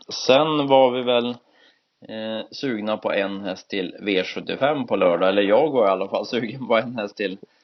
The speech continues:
till lördag. Det är V sjuttiofem på söndag, ska rättas. Eh,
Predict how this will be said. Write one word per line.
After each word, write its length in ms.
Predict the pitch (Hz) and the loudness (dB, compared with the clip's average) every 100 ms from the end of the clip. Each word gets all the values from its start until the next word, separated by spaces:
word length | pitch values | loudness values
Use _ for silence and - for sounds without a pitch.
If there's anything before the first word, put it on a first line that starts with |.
| _ _ | _ _
till 120 | - 98 | -4 0
lördag. 420 | 95 87 87 92 | 0 2 -2 -2
Det 120 | 98 - | -4 0
är 380 | 101 98 95 - 90 92 | 0 2 0 -4 -8 -4
V 260 | 104 90 - _ _ - - | 0 -2 -4 _ _ -18 -14
sjuttiofem 920 | 104 - - 98 - 127 104 95 92 - | -14 -12 -12 -12 -4 -2 -2 -4 -10 -8
på 260 | 95 92 - | -6 -6 -2
söndag, 380 | 147 123 85 | -2 0 -2
ska 240 | 85 - 87 | -4 -4 -2
rättas. 460 | 82 - 85 - _ _ _ _ - | -2 -4 -6 -8 _ _ _ _ -12
Eh, 280 | 92 92 | -8 -6